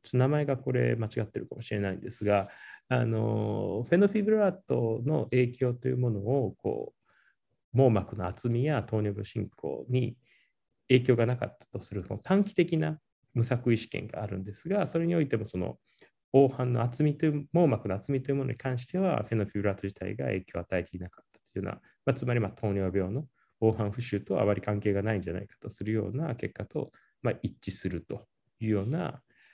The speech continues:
あの、考察がされていますが、まあ、あくまでも今回はそのレセプトベース、レセプトのデータベースでの、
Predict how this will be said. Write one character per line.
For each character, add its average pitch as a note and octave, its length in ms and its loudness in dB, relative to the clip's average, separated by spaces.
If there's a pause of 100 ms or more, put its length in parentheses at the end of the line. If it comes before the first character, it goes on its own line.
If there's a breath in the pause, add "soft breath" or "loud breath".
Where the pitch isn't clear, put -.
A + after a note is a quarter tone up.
(160 soft breath)
あ F2 140 4
の、 - 220 -8
考 G2 180 -2
察 A2 180 -2
が C3 100 2
さ A#2 80 2
れ G#2 80 4
て G#2 100 -2
い G#2 40 2
ま G#2 80 -4
す - 80 -10
が、 B2+ 60 -2
ま C#3+ 120 2
あ、 - 20 0
あ F3 80 -2
く G3+ 100 -4
ま F#3+ 80 6
で F3 80 2
も B2+ 80 2
今 C#3 240 4
回 A#2 300 0
は E3+ 320 0
そ - 120 -4
の F2 420 -2 (800 loud breath)
レ A2+ 80 -4
セ A#2+ 120 2
プ B2 100 -6
ト A2+ 80 0
ベ A2+ 160 4
ー - 40 6
ス、 - 320 -6 (500)
レ A2 180 0
セ C3 100 2
プ B2 60 -8
ト C#3 100 0
の B2+ 80 2
デ A#2+ 140 4
ー A#2+ 40 2
タ B2 100 2
ベ B2 140 4
ー A#2+ 40 4
ス A2 460 0
で C#3 100 4
の、 D3+ 300 2